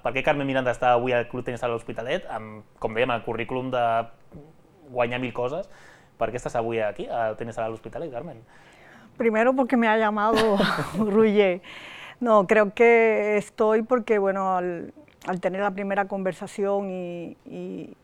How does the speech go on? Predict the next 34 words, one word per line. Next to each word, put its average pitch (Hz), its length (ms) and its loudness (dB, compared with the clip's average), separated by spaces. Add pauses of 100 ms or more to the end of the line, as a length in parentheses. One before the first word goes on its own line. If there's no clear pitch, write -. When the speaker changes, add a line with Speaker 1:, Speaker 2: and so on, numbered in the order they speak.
Speaker 2:
y 117 200 -12
la 180 100 -10
necesidad 185 500 -4
que 185 120 -4
tenía 180 200 -6
el 175 100 -6
club 185 240 -4
de 180 100 -2
entrenadores, 180 800 -4 (800)
y 214 140 -2
para 208 260 4
mí 220 160 2
yo 233 140 6
creo 220 220 4
que 214 120 2
lo 202 120 4
más 202 180 0
importante 202 540 0
ha - 20 -2
sido 208 400 0
la, 170 680 -2 (680)
eh, 170 140 -6
la 180 120 4
motivación 208 880 0
que 208 140 -2
hay 196 120 2
en 190 100 -2
este 190 220 -8
club, 196 320 -2 (640)
la 190 160 0
unificación 190 840 -2
que 185 180 -2
hay, 190 320 2 (760)
la, 180 1040 4